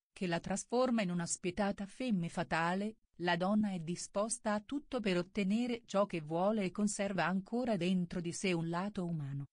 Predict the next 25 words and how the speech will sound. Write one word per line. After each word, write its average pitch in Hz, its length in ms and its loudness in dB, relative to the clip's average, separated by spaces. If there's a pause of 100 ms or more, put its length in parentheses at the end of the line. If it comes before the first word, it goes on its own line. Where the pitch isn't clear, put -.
(140)
che 180 120 -2
le 160 120 0
si - 160 -2
manifesterà 240 760 2
proprio 262 480 -2
quando 233 360 4
conoscerà 208 600 0
la 143 140 -4
sua 208 220 -2
nemesi. 143 600 -2 (1040)
Per - 220 4
vedere 196 440 4
Jennifer 220 680 4
Lawrence 180 560 2
come 175 320 4
non 190 200 8
l'abbiamo 185 500 8
mai 208 260 6
vista 196 420 0
però 196 380 4
occorrerà 160 600 0
aspettare 202 640 0
il 170 140 0
prossimo 233 540 4
marzo. 135 480 0